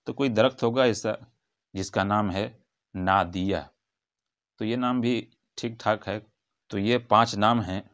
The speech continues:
जो मैंने बता दिए हैं, कुछ नाम अच्छे हैं, कुछ ख़राब हैं,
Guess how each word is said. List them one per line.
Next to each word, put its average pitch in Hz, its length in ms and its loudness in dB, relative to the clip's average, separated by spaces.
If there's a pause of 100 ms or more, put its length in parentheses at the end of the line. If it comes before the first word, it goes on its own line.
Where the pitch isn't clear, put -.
(440)
जो 87 160 -8
मैंने 98 200 -2
बता 92 320 4
दिए 104 220 -2
हैं, 120 260 -4
कुछ - 240 -10
नाम 95 260 2
अच्छे 95 280 -4
हैं, 110 140 -6
कुछ 95 200 -10
ख़राब 87 340 0
हैं, 87 120 -8